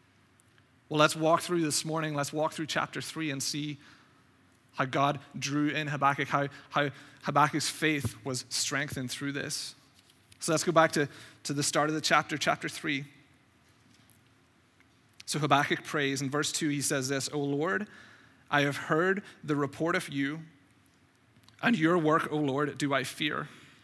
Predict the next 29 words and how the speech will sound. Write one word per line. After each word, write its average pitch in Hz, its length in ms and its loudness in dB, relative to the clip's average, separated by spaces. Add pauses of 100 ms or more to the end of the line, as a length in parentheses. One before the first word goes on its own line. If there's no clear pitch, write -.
(160)
So - 160 -8
our 131 40 -4
first 156 260 0
point 156 160 -4
this 151 160 -2
morning, 156 240 -4
if 135 100 -8
you're 143 60 -4
taking 147 280 -4
notes, 139 220 -6
is 135 80 -4
this. 135 260 -4 (480)
We 156 100 -4
need 160 100 0
to 143 80 -2
fear 147 460 0 (240)
the 135 100 -6
Lord. 135 400 -8 (1800)
You 160 60 -6
might 165 120 8
say, 185 100 4
"Well, 147 220 2 (160)
what, 165 200 2 (300)
what? 220 320 6
That 185 140 10
seems 226 260 4
strange. 175 260 4
Why 175 140 10
would, 202 160 4